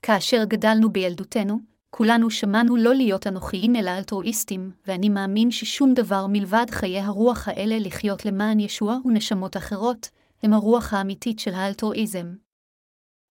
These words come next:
עד ליום שכולם יאמינו בבשורת המים והרוח, כל מי שנולד מחדש חייב לחיות את חייו בנתינת תועלת לאחרים.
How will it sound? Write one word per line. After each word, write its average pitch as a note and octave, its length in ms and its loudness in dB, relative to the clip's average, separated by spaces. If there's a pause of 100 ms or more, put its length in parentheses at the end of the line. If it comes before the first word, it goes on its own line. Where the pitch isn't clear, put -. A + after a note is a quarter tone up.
(140)
עד A3 160 4
ליום A#3 280 4
שכולם G#3+ 480 2
יאמינו G#3+ 460 2
בבשורת G#3 540 -2
המים G3 340 -4
והרוח, F#3+ 640 -6 (380)
כל C4 200 6
מי B3+ 140 6
שנולד G#3 500 -2
מחדש G#3 480 -2
חייב G#3 380 -2
לחיות A3 340 -2
את A3 100 -6
חייו F#3+ 420 -4
בנתינת G#3+ 480 0
תועלת F#3+ 400 -4
לאחרים. G#3 800 -4